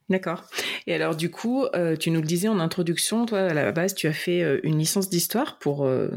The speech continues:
tu avais en tête à l'époque de, de devenir, euh, professeur et puis, euh, tu t'es rendu compte que ça te convenait pas.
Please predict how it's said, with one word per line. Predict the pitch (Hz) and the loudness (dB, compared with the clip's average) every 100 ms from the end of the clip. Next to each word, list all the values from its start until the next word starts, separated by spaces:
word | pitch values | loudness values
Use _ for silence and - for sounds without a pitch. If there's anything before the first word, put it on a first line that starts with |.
| - | -6
tu | - 147 | -2 0
avais | 143 | 2
en | 143 | 0
tête | 143 180 180 | 0 0 0
à | |
l'époque | 127 123 170 - | 0 0 -2 -2
de, | 123 | -2
de | 131 127 | 0 0
devenir, | 139 139 147 143 | 2 2 2 2
euh, | 120 - - - - - | 0 -2 -8 -16 -18 -20
professeur | - 175 151 160 - 180 180 | -6 -4 0 0 2 2 2
et | 143 | 0
puis, | - - 151 | -2 0 0
euh, | |
tu | 139 - | 0 0
t'es | 147 | 2
rendu | 147 | 2
compte | - 170 | 0 -2
que | - | 0
ça | - | 0
te | - | 2
convenait | 151 147 131 | 0 2 2
pas. | 196 | 2